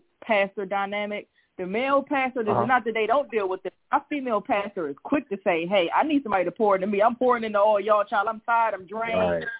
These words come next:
Speaker 1: But the male pastor has more of a, like I said, a stoic, um, approach to it. It's just interesting in that way. But, George, and let me, have you answered that question? Do you have people in your life who make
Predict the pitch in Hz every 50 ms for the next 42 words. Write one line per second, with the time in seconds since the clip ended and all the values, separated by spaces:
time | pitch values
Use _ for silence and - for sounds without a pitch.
0 | - _ - 214 - - 190 190 214 233 240 240 240 240 - - _ _ _ _
1 | _ - 208 196 175 180 202 208 202 208 202 190 190 180 175 190 185 - 190 190
2 | 214 190 175 165 - _ _ - - - 220 208 202 202 202 190 - _ _ _
3 | _ _ - 196 190 185 185 180 175 170 - - 180 - _ - 220 214 208 -
4 | - - - 226 220 214 214 269 339 339 339 302 277 - 254 285 277 - 240 196
5 | 175 180 - 196 180 180 180 175 180 175 170 180 165 - _ - 175 165 - -
6 | _ _ _ _ _ _ _ _ _ - - _ - 175 208 220 202 - - -
7 | - - - 202 180 214 220 226 247 254 269 269 - - _ _ _ _ _ _
8 | _ - - - _ _ _ _ _ - - - - 208 - - 214 185 - 202
9 | 262 254 254 240 220 254 254 - - 254 269 294 330 320 240 214 185 175 170 -
10 | - 180 175 - - - 139 143 147 147 147 147 202 247 247 285 285 277 233 226
11 | 226 - 262 233 - 202 202 202 202 202 196 185 190 185 185 190 185 - - 226
12 | 226 220 196 - _ _ _ - 190 196 220 220